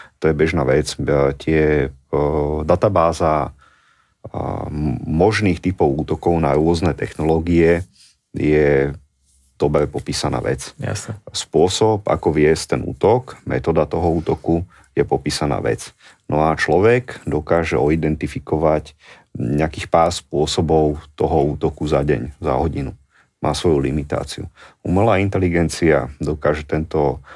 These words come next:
Speaker 1: proces na základe dát, ktoré si vie oskenovať, a vie identifikovať vzorku metód útoku, ktoré má, a tie vie automatizovaným spôsobom veľmi rýchlo vykonať a sto percentná bezpečnosť nikde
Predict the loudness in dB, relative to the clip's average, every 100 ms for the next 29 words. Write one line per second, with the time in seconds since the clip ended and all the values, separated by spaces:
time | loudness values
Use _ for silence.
0 | -12 -4 -2 0 0 0 -2 -2 -4 -2
1 | -2 0 0 2 2 2 -2 -6 -2 -2
2 | -2 -4 -2 -2 -4 -4 0 2 2 0
3 | -6 -20 -20 -16 -6 -4 0 2 2 2
4 | 0 0 -4 -6 -2 0 2 0 -4 0
5 | 0 0 0 0 0 -2 -6 _ _ _
6 | -2 -2 0 -2 -4 -4 -4 -4 -12 -4
7 | -4 -2 0 0 0 -4 -14 -12 -8 -4
8 | 0 2 2 2 -2 -4 -2 -2 -2 0
9 | -2 -2 -6 -6 -4 -4 -2 -2 2 2
10 | 2 2 2 0 -4 -4 -4 -6 -14 -20
11 | _ -6 -2 0 0 0 -4 -4 -2 -2
12 | -6 -8 -4 -4 -4 -8 -6 -4 -4 -6
13 | -8 -6 -4 -4 -4